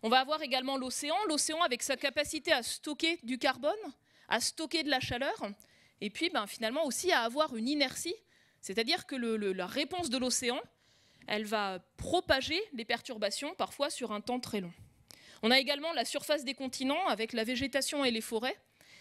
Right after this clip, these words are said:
Et quand on parle de climat européen, ben, très vite, en fait, on, on va le définir par le type de végétation.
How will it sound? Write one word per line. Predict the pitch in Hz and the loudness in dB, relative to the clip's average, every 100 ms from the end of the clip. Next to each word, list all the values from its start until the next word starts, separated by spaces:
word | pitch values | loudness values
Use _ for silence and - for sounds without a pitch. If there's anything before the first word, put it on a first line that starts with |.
| - - 202 | -20 0 2
Et | |
quand | 247 294 | 2 0
on | 330 | 2
parle | 349 339 | 4 2
de | 285 | -2
climat | - 320 302 294 | -6 -4 0 0
européen, | 254 262 277 302 381 | 0 -2 -2 -2 -2
ben, | 262 | -2
très | - 285 | -2 -2
vite, | 381 392 | -2 -2
en | |
fait, | 277 370 330 | 0 -2 0
on, | 254 208 - | -4 -4 -2
on | 233 | 0
va | 254 | 0
le | 247 | 0
définir | 240 247 277 330 403 - _ | -2 -2 -2 -2 -2 -8 _
par | 311 311 | 2 2
le | 277 | -2
type | 320 233 | -4 -2
de | 254 | 0
végétation. | 262 254 285 294 226 | 0 0 0 -2 -2